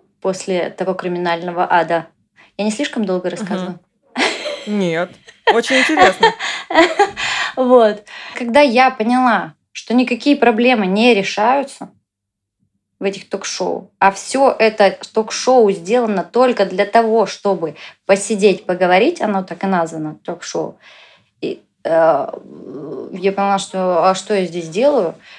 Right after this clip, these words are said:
Speaker 1: Это, э, неинтересно мне просто поговорить о какой-то проблеме и ничего не решить.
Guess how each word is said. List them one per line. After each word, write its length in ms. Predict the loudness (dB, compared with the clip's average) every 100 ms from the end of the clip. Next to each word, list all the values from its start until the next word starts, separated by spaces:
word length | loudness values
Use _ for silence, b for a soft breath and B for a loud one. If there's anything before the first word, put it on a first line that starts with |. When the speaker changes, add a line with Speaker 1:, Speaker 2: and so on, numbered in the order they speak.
| B -2
Speaker 1:
Это, 580 | -2 0 2 2 2 B B B B B B B B B B B _ _ _
э, 60 | -8 -4 0
неинтересно 840 | 2 4 6 6 4 4 4 2 0
мне 220 | 0 -2
просто 360 | -2 -2 -2 -10
поговорить 500 | -2 2 4 2 0
о 20 | -6
какой-то 380 | -4 -4 -6
проблеме 640 | -4 -4 0 -2 -2 -6 -8
и 300 | -6 -6 -4
ничего 500 | -4 -4 -4 -2 0
не 280 | 2 2 0
решить. 540 | -2 -4 -8 -10 -16